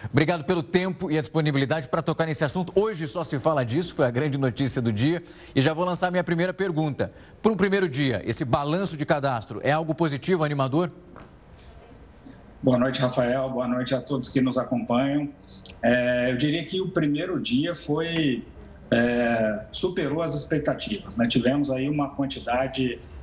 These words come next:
Speaker 2: bastante expressiva de cadastramentos para um primeiro dia, né? Tivemos mais de três milhões e meio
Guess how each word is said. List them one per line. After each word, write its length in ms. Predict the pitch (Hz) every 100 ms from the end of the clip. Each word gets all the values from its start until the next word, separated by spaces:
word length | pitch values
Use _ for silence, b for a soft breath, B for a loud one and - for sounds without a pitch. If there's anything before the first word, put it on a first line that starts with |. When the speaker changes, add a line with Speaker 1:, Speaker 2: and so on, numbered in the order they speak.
| -
Speaker 2:
bastante 380 | 117 - 143 160
expressiva 800 | - 175 147 - 185 202 160
de 100 | 139
cadastramentos 960 | 131 135 127 - 123 107 123 143 143 -
para 140 | 123
um 40 | 120
primeiro 380 | 123 120 107 98
dia, 320 | - 127 131
né? 100 | -
Tivemos 500 | 110 117 127 127 107
mais 280 | 120 151 147
de 80 |
três 400 | 139 - 147 185
milhões 460 | 165 135 127 143 139
e 60 | 139
meio 520 | 120 127 156 175